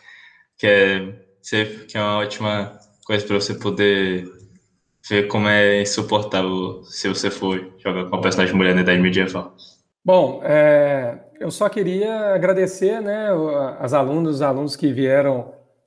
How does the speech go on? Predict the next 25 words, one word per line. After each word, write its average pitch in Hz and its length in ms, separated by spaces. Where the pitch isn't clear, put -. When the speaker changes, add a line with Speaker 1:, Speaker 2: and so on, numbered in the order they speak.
Speaker 2:
é, 117 400
hoje 165 260
conversar 131 440
com - 80
a 113 60
gente, 175 380
né, 180 380
e 135 220
também 143 480
todos 156 240
os 131 140
outros 143 220
alunos 131 400
e 131 40
alunas 131 360
que - 80
participaram 131 600
da 123 120
disciplina 156 760
e 131 100
também 139 360
produziram 139 880
e 113 40
tudo, 165 360
né. 175 220